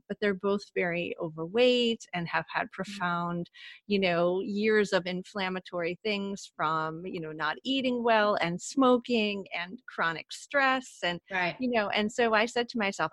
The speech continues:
Speaker 1: "I've not lived any of that pattern." And
Speaker 2: Right.
Speaker 1: yet this marker shows up. And of course, they wanna start all of these medications and all these things. And I s-, and I realized that as that thought went into my mind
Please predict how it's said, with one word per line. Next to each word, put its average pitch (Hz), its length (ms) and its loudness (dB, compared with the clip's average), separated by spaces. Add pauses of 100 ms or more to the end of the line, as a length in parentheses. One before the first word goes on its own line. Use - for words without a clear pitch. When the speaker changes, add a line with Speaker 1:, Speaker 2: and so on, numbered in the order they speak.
Speaker 1:
"I've 233 220 2
not 277 260 2
lived 262 400 2
any 180 220 4
of 165 80 -4
that 143 180 0 (100)
pattern." 185 440 -6 (340)
And 202 160 0
Speaker 2:
Right. 180 100 2
Speaker 1:
yet 202 220 2 (240)
this 190 220 -6
marker 202 340 0
shows 170 360 -4
up. 285 260 0 (560)
And 202 120 2
of 202 100 -2
course, 208 220 0
they 190 120 0
wanna 175 180 -2
start 165 300 0
all 175 180 8
of 170 80 0
these 165 180 -4
medications 214 760 0
and 180 100 -2
all 160 160 0
these 160 340 -10
things. 240 440 0
And 175 180 -2
I 165 100 -4
s-, - 220 -10
and 190 140 0
I 185 60 4
realized 190 680 2
that 185 220 -2
as 330 300 -2
that 240 180 4 (120)
thought 269 280 4
went 277 160 2
into 226 240 0
my 170 180 -2
mind 180 680 0